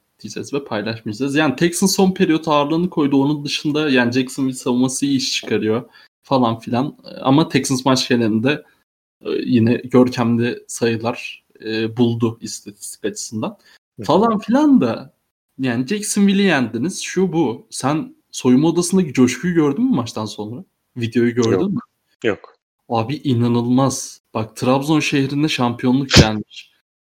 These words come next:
Speaker 1: Bak yemin ediyorum. O kadar
Speaker 2: Fenerbahçe yenmişiz
Speaker 1: mutlular
Speaker 2: gibi sevinçten.
Speaker 1: Bak o kadar mutlular ki acayip bir coşkuyor. Herkes şarkı söylüyor. Tabii ki bu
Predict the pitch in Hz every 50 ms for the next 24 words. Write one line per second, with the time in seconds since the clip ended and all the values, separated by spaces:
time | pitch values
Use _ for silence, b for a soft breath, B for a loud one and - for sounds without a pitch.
0 | _ _ - 120 113 117 120 117 117 123 135 151 156 147 123 120 113 110 107 104
1 | 98 87 - _ _ _ _ _ _ _ _ _ _ _ - 135 123 110 107 113
2 | 113 113 117 113 - - - 120 117 117 120 113 - - 123 120 113 120 117 -
3 | - 113 113 113 104 - - 110 95 82 - _ _ _ _ _ _ 123 123 123
4 | 123 - 135 123 123 - 135 123 131 143 160 165 170 165 160 160 - 175 185 185
5 | 196 226 247 202 208 - - 147 156 180 202 - _ _ _ _ _ _ _ _
6 | _ 120 117 120 120 135 139 147 160 170 175 - _ 165 143 123 127 127 123 -
7 | - 131 131 143 151 147 - 151 139 139 - - 135 123 - - - 131 - -
8 | 113 117 165 190 - - 196 170 208 202 - 151 139 147